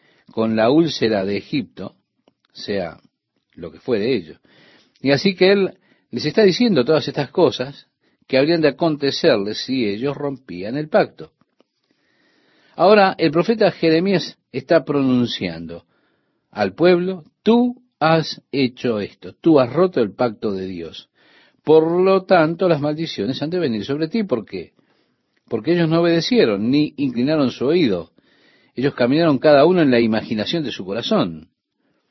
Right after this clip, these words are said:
Así que Dios dice, "Por tanto, traeré a ellos las palabras del pacto, el cual mandé a ellos hacer, pero no hicieron".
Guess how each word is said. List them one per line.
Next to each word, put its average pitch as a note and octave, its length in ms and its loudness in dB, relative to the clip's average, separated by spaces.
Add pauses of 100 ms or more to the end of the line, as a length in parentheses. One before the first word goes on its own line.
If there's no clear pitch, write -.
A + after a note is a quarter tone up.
(300)
Así E3+ 260 -4
que A#2+ 140 -2
Dios C#3+ 140 0
dice, C#3 200 -6
"Por A#2 140 -4
tanto, D#3 300 -2
traeré B2 400 2
a C#3 60 6
ellos D3+ 400 -2 (400)
las A2 180 -6
palabras C#3+ 360 0
del E3+ 160 0
pacto, E3+ 340 0
el B2+ 80 -2
cual A2 160 -2
mandé A2 440 -2 (320)
a A2+ 140 -2
ellos B2+ 240 0
hacer, D3 400 2
pero G#2+ 280 2
no C3 340 0 (100)
hicieron". F2 880 -6